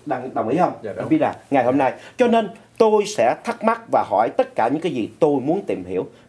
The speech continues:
Speaker 1: Có thể đó là những câu hỏi của các bạn. Những người nào đã biết cái Kangen Water rồi,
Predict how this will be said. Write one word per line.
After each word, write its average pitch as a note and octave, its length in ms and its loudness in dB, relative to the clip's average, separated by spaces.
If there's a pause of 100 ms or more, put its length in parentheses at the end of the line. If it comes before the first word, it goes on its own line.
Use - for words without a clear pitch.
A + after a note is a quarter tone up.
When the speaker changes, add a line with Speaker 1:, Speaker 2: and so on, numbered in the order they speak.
Speaker 1:
Có - 100 6
thể B2 180 0
đó E3 160 2
là F3 80 -2
những A2 140 -4
câu B2+ 120 2
hỏi G2 160 -2
của F#2+ 180 -4
các - 240 -8
bạn. E2 160 -6 (480)
Những G#3 140 4
người F3+ 120 4
nào C3 160 4
đã A#2 140 2
biết G#3 200 0
cái A3+ 120 -4
Kangen B2 340 -2
Water C#3 340 2
rồi, G2 200 0